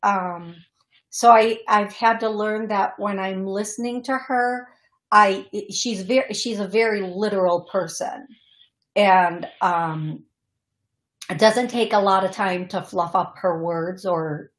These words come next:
try to say it in a way that would be more <laughs> compassionate at all.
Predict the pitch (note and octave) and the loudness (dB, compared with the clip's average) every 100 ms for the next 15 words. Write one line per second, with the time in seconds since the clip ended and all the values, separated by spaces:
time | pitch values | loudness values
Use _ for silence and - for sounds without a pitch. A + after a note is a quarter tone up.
0 | _ G3+ F#3 F3+ G3+ F3+ - F#3 F3+ - | _ 2 2 2 -6 -8 -2 2 2 0
1 | F#3 E3+ F3 F3 F3 - F3+ D#3+ F3+ F3 | -4 0 0 2 0 -2 -4 -6 -6 -2
2 | F3 F3 G3 D#3 - E3+ F3+ G#3+ G#3 F#3 | -4 -4 -10 2 4 4 0 0 2 0
3 | - - G#3 - G#3+ G3 F#3+ F3+ - - | -2 6 8 8 6 8 6 6 4 2
4 | F3+ C#4+ D4 | 4 2 0